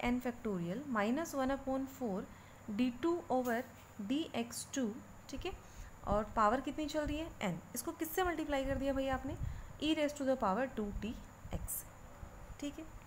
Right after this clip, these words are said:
अब अगले स्टेप में क्या किया, देखना ध्यान से, इसने क्या किया, summation n equal to zero to infinity one by n factorial, ठीक है, यहाँ क्या लिया,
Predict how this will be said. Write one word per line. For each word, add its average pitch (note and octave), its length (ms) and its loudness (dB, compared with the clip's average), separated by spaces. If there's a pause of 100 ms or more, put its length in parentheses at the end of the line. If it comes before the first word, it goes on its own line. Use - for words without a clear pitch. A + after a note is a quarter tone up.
(440)
अब - 240 4
अगले A#3 220 6
स्टेप C4+ 280 -2
में C#4 80 0
क्या C4 240 -2
किया, C4 180 -2 (120)
देखना G#3 260 -2
ध्यान A3 300 -2
से, - 80 -4 (380)
इसने C#4 180 0
क्या D4 140 4
किया, C#4+ 220 -2 (400)
summation D#4+ 540 2 (220)
n D#4+ 140 2
equal D#4 340 0
to D#4+ 80 2 (100)
zero A3+ 300 4
to C4+ 80 0 (160)
infinity A3+ 560 2 (240)
one C#4 260 4
by D4+ 120 4 (360)
n A3 180 2
factorial, G3 600 -2 (160)
ठीक C#4+ 160 -6
है, F4 60 -2 (440)
यहाँ C4 180 4
क्या D#4+ 140 4
लिया, D#4 260 2